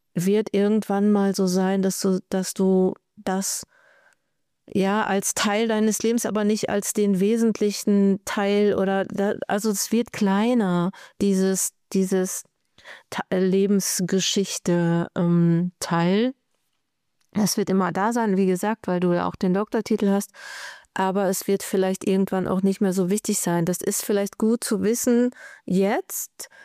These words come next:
dass es irgendwann auch ein Teil von dir, von deinem Leben ist, aber nicht der Teil. Was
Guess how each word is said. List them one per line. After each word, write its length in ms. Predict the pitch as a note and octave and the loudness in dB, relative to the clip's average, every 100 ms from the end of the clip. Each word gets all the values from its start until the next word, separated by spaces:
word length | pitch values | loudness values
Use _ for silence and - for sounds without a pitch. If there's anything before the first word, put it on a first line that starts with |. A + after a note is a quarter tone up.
| _ | _
dass 220 | - A3+ A3+ | -6 -4 -4
es 120 | - | -2
irgendwann 800 | A3+ A#3 A3+ A#3+ G#3+ G#3+ G#3+ A#3 - | 0 0 2 0 2 0 2 0 0
auch 260 | G3 G#3 | -2 0
ein 120 | A3 | 0
Teil 400 | G3 A3 G#3 G#3+ | 2 0 2 0
von 260 | G#3+ G#3+ G3 | 0 0 0
dir, 280 | A3+ C#4 D4+ | 2 0 0
von 240 | - A3 | -2 -2
deinem 240 | G#3 G#3 G#3 | 0 2 2
Leben 240 | A3 A3 | 2 0
ist, 180 | G#3+ - | -2 -2
aber 220 | G3 G3+ | -2 0
nicht 200 | G3+ - - | 0 -2 -2
der 400 | G3+ F#3+ F#3+ F3+ - _ _ - | 0 2 0 -2 -6 _ _ -14
Teil. 500 | - E3+ E3+ E3+ F3+ _ - - - _ _ _ | -4 -2 0 0 -2 _ -20 -20 -20 _ _ _
Was 460 | - F#3+ G#3+ - - | -6 -4 -2 -2 -6